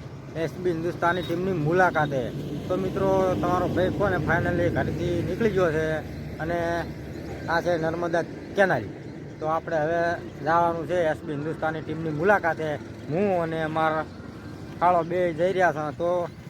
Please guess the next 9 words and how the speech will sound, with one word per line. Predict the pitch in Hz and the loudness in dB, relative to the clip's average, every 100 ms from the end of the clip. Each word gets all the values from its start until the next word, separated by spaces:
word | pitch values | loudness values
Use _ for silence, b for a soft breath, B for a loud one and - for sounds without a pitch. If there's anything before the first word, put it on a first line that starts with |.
| - - - | -16 -14 -10
અમારા | 156 170 175 | 0 4 4
વ્લોગની | 160 160 170 180 | 4 2 2 -2
અંદર | 175 175 | -2 0
બન્યા | 160 185 208 | 2 4 6
રહેજો. | 190 180 170 170 175 - - - | 6 4 4 2 0 -6 -14 -6
ચોથઈને | 170 170 180 170 | -4 -2 -2 0
જવાનું | 147 160 175 175 | 2 4 2 0
છે | 156 185 185 175 - - - - | 0 2 4 0 -4 -16 -14 -8
અને | 165 | -4